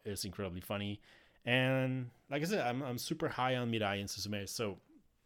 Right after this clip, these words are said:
it was just, like, six,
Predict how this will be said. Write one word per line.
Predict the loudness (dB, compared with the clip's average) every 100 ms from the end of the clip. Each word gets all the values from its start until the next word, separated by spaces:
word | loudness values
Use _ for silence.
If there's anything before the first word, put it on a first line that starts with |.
| _ _ _ -4
it | 2
was | 4 4
just, | 2 2
like, | 4 4 2 -6 -18 -20 -20 -20 -20
six, | -8 -2 2 2 2 0